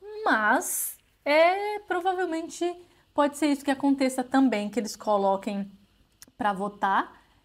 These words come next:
essa pauta no dia em que, né, o Congresso vai estar vazio e não vai ter tanta gente para vetar o veto,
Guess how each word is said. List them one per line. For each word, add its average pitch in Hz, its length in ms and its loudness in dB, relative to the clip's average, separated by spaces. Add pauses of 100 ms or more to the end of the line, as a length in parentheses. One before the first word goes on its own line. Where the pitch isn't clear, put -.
essa 208 260 0
pauta 208 400 2
no 269 200 2
dia 247 340 2
em 302 160 2
que, 311 500 2 (140)
né, 247 180 2
o 277 60 2
Congresso 240 480 2
vai 247 140 -2
estar 247 380 0
vazio 226 680 -2 (420)
e 240 80 2
não 226 220 0
vai 220 160 0
ter 220 320 -4
tanta 214 440 -2
gente 190 320 -8
para 190 400 0
vetar 226 480 2
o 214 120 -4
veto, 185 440 -6